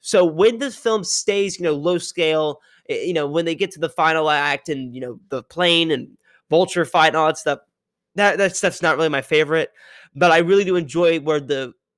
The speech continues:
the film stays close to the ground, kind of like, you know, what Tony's trying to get Peter to do, stay close to the ground and all that stuff. Uh, the, it's got a great, you know, I, I love the opening scene of the film, not, not the part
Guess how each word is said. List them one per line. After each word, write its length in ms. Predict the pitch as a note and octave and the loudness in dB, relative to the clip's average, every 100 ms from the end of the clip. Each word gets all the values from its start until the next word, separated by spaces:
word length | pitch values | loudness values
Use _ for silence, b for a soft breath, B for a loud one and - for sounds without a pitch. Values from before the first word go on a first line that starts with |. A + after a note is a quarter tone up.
| _ | _
the 280 | C#3+ D3 C#3 | -8 -4 -4
film 300 | - F3 E3 | -2 -2 -2
stays 280 | - D3+ - | -4 -6 -8
close 460 | - G#3 A3 A3 | -4 2 2 0
to 60 | G3+ | -8
the 100 | C#3+ | -6
ground, 500 | C#3 C#3+ C#3 C3+ - _ | -2 -2 -2 -6 -12 _
kind 200 | F3+ F3 | -2 0
of 60 | |
like, 180 | E3+ D#3+ - | 0 -2 -4
you 60 | |
know, 160 | D#3 B2+ | -4 -4
what 260 | A#2 B2+ | -4 -6
Tony's 380 | A2+ F3+ E3 D3+ | -4 -4 -4 -6
trying 160 | - D#3 | -6 -6
to 60 | |
get 200 | D3 D3 _ b b b _ | -6 -10 _ b b b _
Peter 280 | B3+ C4+ G#3+ | -2 0 0
to 120 | F3 | -2
do, 140 | D#3 | -4
stay 200 | D3+ - | -4 -6
close 280 | G3 A3 G#3 | -4 -2 -4
to 60 | G3+ | -6
the 60 | |
ground 360 | G3 F3 E3 E3 | -4 -2 -2 -2
and 100 | D#3 | -4
all 120 | D3+ | -2
that 140 | D3 - | -2 -4
stuff. 320 | - C#3 C3+ _ b b b - | -4 -4 -4 _ b b b -6
Uh, 140 | D3 | -6
the, 240 | C3 D3 - | -4 -8 -6
it's 160 | D#3 | -6
got 140 | - E3 | -4 -4
a 60 | |
great, 500 | C3+ D#3 C#3+ F3 F3 - - | -4 -6 0 2 0 -6 -8
you 100 | D#3+ | -4
know, 100 | C3+ | -2
I, 140 | C#3+ - | -4 -2
I 120 | D#3 | -2
love 260 | D3+ D#3 D3+ | 2 2 2
the 80 | D#3 | 2
opening 300 | D#3 D#3 C3 | 0 -4 -8
scene 220 | - D#3 | -8 -6
of 60 | |
the 80 | D3 | -8
film, 460 | D3+ D3+ D3 D3 C#3 _ | -4 -2 0 -2 -6 _
not, 140 | D#3+ - | -6 -4
not 220 | E3+ E3+ | -2 -4
the 80 | E3 | -4
part 300 | C#3 C#3+ C3 | -2 -2 -2